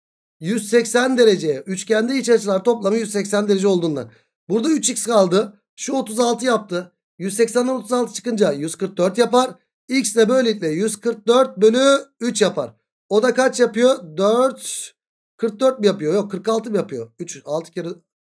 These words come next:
e, üç, kırk sekiz mi yapıyor? Bakayım, üç kere sekizin dört, on iki, evet. Böylelikle cevabı ne buluruz arkadaşlar? Yani yüz kırk dört bölü üçten cevap kırk sekiz derece olarak çıkar. Evet, örnek otuz dört. Böylelikle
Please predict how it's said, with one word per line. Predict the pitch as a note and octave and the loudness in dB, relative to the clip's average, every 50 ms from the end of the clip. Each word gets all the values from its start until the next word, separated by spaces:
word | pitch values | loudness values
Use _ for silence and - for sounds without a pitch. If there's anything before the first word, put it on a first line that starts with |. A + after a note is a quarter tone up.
| _ _ _ | _ _ _
e, | C#3+ C#3+ D3 | 0 0 0
üç, | D#3 G3 - - - E3 - | 0 -2 -6 -12 -14 -18 -14
kırk | - F3 E3 | -12 -12 -8
sekiz | - G#3 G#3 A3+ A3 | -6 -6 -6 -4 -2
mi | G#3 | -2
yapıyor? | F3+ - C3 C3 B2 | -2 -2 -2 -6 -10
Bakayım, | C3 C3 - G3+ G3 | -10 -10 -10 -12 -12
üç | F#3 G3 | -12 -10
kere | - F#3+ E3+ | -8 -8 -8
sekizin | D#3+ E3+ D#3 D3 D3 D#3 D#3 F3 | -8 -10 -12 -12 -10 -8 -6 -6
dört, | G#3+ G#3+ G#3+ | -6 -6 -6
on | E3+ E3 | -8 -8
iki, | D3+ D#3+ G#3 | -6 -4 -2
evet. | G3 E3 D3 A2+ - _ _ _ _ _ _ _ | -2 0 -2 -2 -4 _ _ _ _ _ _ _
Böylelikle | E3 G3+ C4 C4+ B3+ B3 A3 G3+ G3+ F3 D#3+ | 2 2 4 4 4 2 0 0 -2 -4 0
cevabı | D3+ A3 A#3+ A#3+ G#3+ F#3 F3 F3+ F3+ | 2 2 4 4 4 2 2 0 -2
ne | B3 C4+ G#3+ | -2 0 0
buluruz | G3+ F#3 F3 D#3 E3 | 0 0 0 0 -2
arkadaşlar? | D#3+ D#3 D#3 E3 D3 D3 D3 - F#3+ A3 B3 B3 - _ _ _ _ | -2 -4 -4 -4 -6 -6 -4 -4 -4 -4 -4 -6 -12 _ _ _ _
Yani | E3 E3 F3 F3+ | -8 -6 -4 -4
yüz | G3 G3 G3+ | -4 -4 -6
kırk | - G3+ G#3 G#3 | -10 -8 -4 -2
dört | A3 G#3+ G#3+ G3 | -2 -2 -2 -4
bölü | F#3 D#3+ D#3+ | -6 -4 -4
üçten | F3+ G3 - - - G3+ A3 A#3 G3 | -6 -8 -8 -4 -2 -2 -2 -2 -4
cevap | D3+ D3+ G3+ G#3 F#3+ F#3+ A3 C#4 - - _ _ _ _ _ _ | -4 0 2 2 4 4 2 2 0 -6 _ _ _ _ _ _
kırk | - C4 A3+ | -8 -6 -6
sekiz | G#3+ - A3 E3 E3 C#3+ D3 | -4 -4 -4 -4 -6 0 4
derece | A3 A3+ G3 E3 B2+ C3 B2 - - | 4 4 4 4 0 -4 -10 -6 -2
olarak | F#3+ G#3 G#3+ F#3+ F#3 A3 C4+ C4 - _ _ _ _ | 0 2 2 4 4 2 2 0 -4 _ _ _ _
çıkar. | - - B3 - - G3+ G#3 G3+ G3+ G3+ G3+ G3+ - - _ _ _ _ _ _ - | -10 -10 -10 -4 2 4 6 6 6 4 2 0 -6 -18 _ _ _ _ _ _ 0
Evet, | F#3+ A3 A#3 G#3+ G#3+ | 4 4 4 4 4
örnek | A#3 A#3+ B3 C4+ C4 A#3+ | 4 4 4 4 0 -2
otuz | B3+ - A3+ G3+ | -4 -4 -2 0
dört. | G3+ G3+ F#3 G3+ - | 0 0 0 2 2
Böylelikle | F#3+ A3+ B3+ B3 A#3 A3+ A3 G#3+ A3 A#3+ A#3+ A#3+ - | 2 2 4 4 0 -2 0 0 0 0 0 -2 -4